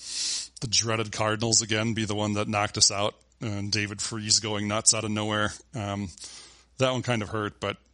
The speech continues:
at least we were relevant again. But oh eight was awesome to be there. Eleven was kind of like, that one kind of hurt as a missed opportunity where, like, that could have been a championship team.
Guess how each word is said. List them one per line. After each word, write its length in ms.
at 80
least 200
we 80
were 80
relevant 400
again. 300
But 140
oh 140
eight 140
was 140
awesome 320
to 60
be 140
there. 280
Eleven 380
was 140
kind 200
of 80
like, 280
that 140
one 120
kind 200
of 60
hurt 160
as 120
a 40
missed 240
opportunity 640
where, 240
like, 180
that 300
could 200
have 80
been 120
a 60
championship 560
team. 260